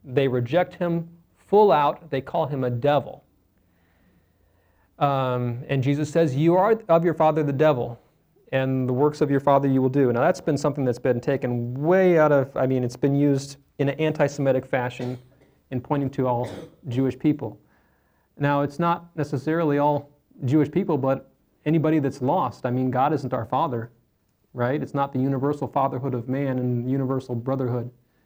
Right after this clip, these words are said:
or fatherhood of God and universal brotherhood of man. Um, anyway, just to show you that in a, in, in a snippet fashion, we'll get there, I don't know,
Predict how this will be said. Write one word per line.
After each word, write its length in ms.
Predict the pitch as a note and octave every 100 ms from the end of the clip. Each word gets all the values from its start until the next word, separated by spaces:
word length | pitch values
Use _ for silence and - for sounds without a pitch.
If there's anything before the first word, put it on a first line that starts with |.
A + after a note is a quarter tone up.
| _ -
or 120 | C3+
fatherhood 420 | D3 D3 C#3 C#3
of 100 | B2
God 240 | C3 C#3
and 100 | C3
universal 400 | C3 B2+ C3+ C3
brotherhood 400 | A#2+ C3 C3 C3
of 140 | B2+ C3
man. 360 | C3 C3 A2+ A2+ _ _ _ _ _ _ _ _
Um, 540 | B2 B2 A#2 A2+ A2 G#2+ _ _ _ _ _ _ _ _ _ _ -
anyway, 420 | F#3 C3+ A2 A2 - _ _ _ _ _ _ -
just 160 | E3+ E3+
to 80 |
show 180 | D#3 F3
you 120 | D#3+
that 300 | C#3+ C#3+ C#3+
in 100 | D3
a, 40 | B2+
in, 180 | C3 B2
in 140 | B2
a 80 | A2+
snippet 380 | - E3+ D3+ D#3
fashion, 360 | - E3+ B2+
we'll 120 | D3
get 180 | E3 E3+
there, 360 | E3 D3+ D3 C#3+ - _ _ -
I 100 | B2
don't 140 | B2 A2
know, 240 | A2 A#2